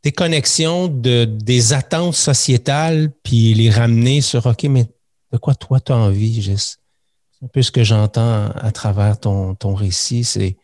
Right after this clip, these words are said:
arrêter de me connecter au monde extérieur pour savoir qu'est-ce qui serait correct d'être fait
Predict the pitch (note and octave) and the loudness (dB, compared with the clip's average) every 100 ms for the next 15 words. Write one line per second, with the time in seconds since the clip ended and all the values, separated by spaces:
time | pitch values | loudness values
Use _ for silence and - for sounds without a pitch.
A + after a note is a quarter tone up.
0 | _ _ _ _ _ _ _ A#2 A2 A2 | _ _ _ _ _ _ _ 0 2 2
1 | - B2+ B2 A2+ G2+ - A2+ G#2+ - C3 | 2 0 2 2 0 0 0 0 0 2
2 | A2+ A#2 A2+ G2+ - G#2+ G#2+ G#2+ A#2+ A2+ | 2 2 0 -2 -4 -2 0 0 -2 -4
3 | - G#2+ G#2+ A2+ - A#2+ - - - - | -4 -2 -2 -4 -4 -4 -4 -4 -4 -4
4 | A2 - A2 A#2+ A#2 A2+ G#2+ G2 - B2+ | -6 -4 -2 -2 -4 -4 -4 -4 -6 -6
5 | D#3 | -6